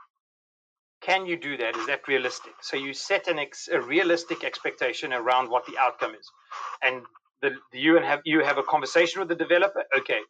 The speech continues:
But what you then have to do is you then gotta break it down into subsystems. So it's, okay, in order to do that, you have to achieve these, you have to develop these subsystems, and that means you have to do these tasks.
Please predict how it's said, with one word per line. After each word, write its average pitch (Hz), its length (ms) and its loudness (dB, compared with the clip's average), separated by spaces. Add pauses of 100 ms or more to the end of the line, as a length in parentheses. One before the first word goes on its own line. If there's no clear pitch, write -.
(400)
But 139 120 -2
what 139 220 2
you 151 80 -6
then 220 240 2
have 160 220 -2
to - 80 -12
do 127 100 -6
is 127 140 -6
you 131 120 -12
then 160 220 2
gotta 165 160 4
break 143 380 0
it 139 160 -10
down 127 300 6 (280)
into 139 320 -6
subsystems. - 1200 -4 (500)
So 139 240 2
it's, 139 160 2
okay, 143 400 2 (560)
in 165 120 0
order 214 320 4
to - 180 -8
do 165 320 0
that, 123 240 4 (200)
you 175 140 0
have 180 240 0
to 165 180 2 (200)
achieve 170 440 -6
these, 151 240 -8 (140)
you 151 120 4
have 170 160 4
to 170 80 -2
develop 147 440 0
these 135 220 -12
subsystems, 170 600 -6 (120)
and 156 220 2
that 170 180 4
means 196 220 -6
you 156 100 0
have 151 200 0
to 160 140 -2
do 139 160 -6
these 131 320 -10
tasks. - 540 0